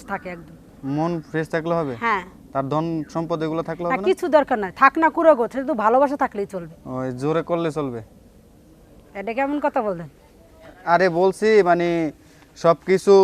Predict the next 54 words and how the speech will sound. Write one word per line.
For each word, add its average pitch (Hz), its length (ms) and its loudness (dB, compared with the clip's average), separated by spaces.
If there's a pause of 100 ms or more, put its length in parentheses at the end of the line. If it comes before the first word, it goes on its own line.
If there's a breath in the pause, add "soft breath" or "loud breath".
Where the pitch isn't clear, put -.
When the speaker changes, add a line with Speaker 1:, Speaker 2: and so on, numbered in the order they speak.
Speaker 2:
কো 196 160 4
তো 202 60 4 (120)
জোর 165 180 2
করে 180 200 4
হয় 151 180 2
না, 139 120 -2
ঠিক 165 180 -2
আছে? 147 180 -2
তা 160 60 0
Speaker 1:
ঠিক - 20 2
Speaker 2:
আপনি 349 140 2
কি, 339 80 2
Speaker 1:
আছে, 339 100 6
Speaker 2:
আপনি 294 200 6
Speaker 1:
আমি 320 80 -2
Speaker 2:
জোর 294 80 4
Speaker 1:
যে 311 60 8
Speaker 2:
করে 311 100 6
Speaker 1:
এক 311 60 6
Speaker 2:
নিতে 370 100 0
Speaker 1:
কথাই 339 180 4
তো 302 60 2
Speaker 2:
চাচ্ছেন 339 160 4
Speaker 1:
বললাম 320 200 6
Speaker 2:
নাকি? 285 120 0
Speaker 1:
যে 311 40 4 (100)
কুড়ো 359 200 8 (120)
ঘর 320 80 6 (140)
থাক, 294 180 10 (120)
তার 285 120 8 (100)
মনের 330 260 4
ভিতরে 269 200 -2
যেন 277 100 2 (160)
ভালোবাসা 285 380 6 (100)
জিনিসটা 277 280 -2 (120)
থাকে, 240 220 0 (120)
সেটা 262 220 2 (100)
আমার 247 220 -2
প্রয়োজন। 202 340 -4
Speaker 2:
তো - 60 -18 (100)
Speaker 1:
তার 143 80 -8
Speaker 2:
দেখতে 254 300 2
Speaker 1:
টাকা 311 160 8 (100)
পয়সা, 311 300 2
বাড়ি 285 240 8
গাড়ি, 302 200 6
আমার 269 160 2
ধন 262 200 0
সম্পত্তি 285 300 -6
কোনো 359 180 -2
কিছু 311 140 -8 (100)
দরকার 220 300 -4
নেই। 175 140 -10
Speaker 2:
দেখতে 160 140 -2